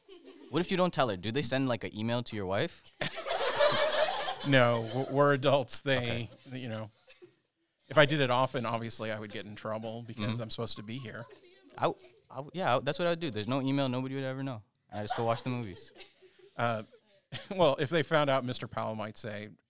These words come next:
Speaker 2: "Why are you at the movies when you should be teaching?"
Speaker 1: I, I mean, we could just have a chat, you know? It's adults.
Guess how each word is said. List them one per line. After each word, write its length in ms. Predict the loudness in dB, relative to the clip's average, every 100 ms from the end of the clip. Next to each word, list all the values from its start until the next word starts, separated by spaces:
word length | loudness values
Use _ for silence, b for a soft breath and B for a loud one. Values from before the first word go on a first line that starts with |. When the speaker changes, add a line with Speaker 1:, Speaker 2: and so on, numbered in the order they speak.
| _ _ _ _ _ -12
Speaker 2:
"Why 160 | -8
are 40 | -6
you 140 | -6
at 100 | -8
the 80 | -6
movies 360 | -6 -8 -10
when 100 | -12
you 100 | -12
should 200 | -14 -16
be 100 | -16
teaching?" 460 | -16 -16 -16 -18 -20 _ B -20 B _ -20
Speaker 1:
I, 300 | -18 -14 -10
I 40 |
mean, 260 | -6 -4 -6 -10 -20 -20
we 60 | -10
could 100 | -8
just 140 | -4 -4
have 120 | -4
a 20 |
chat, 300 | -4 -6 -8
you 80 | -12
know? 160 | -12 -12 -18
It's 140 | -12 -4
adults. 400 | -4 -4 -8